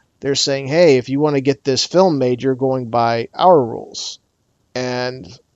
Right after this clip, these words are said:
unfortunately, you know, in this, in this situation,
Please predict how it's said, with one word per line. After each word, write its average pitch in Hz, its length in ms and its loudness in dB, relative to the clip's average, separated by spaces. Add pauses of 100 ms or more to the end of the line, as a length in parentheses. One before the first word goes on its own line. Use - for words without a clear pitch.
(720)
unfortunately, 147 1040 0 (2250)
you - 960 -8
know, 139 300 4 (180)
in 151 160 -2
this, 151 380 4
in 147 140 2
this 147 140 4
situation, 131 1000 0